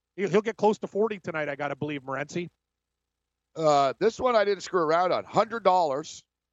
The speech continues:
Speaker 2: Hundred dollars. Ben Simmons under thirteen and a half points.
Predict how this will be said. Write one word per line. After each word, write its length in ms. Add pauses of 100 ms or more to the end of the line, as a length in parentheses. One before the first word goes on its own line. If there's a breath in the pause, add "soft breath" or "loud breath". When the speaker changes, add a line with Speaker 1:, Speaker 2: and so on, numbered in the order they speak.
(800)
Speaker 2:
Hundred 240
dollars. 540 (300)
Ben 280
Simmons 560 (120)
under 380
thirteen 480
and 80
a 60
half 240
points. 440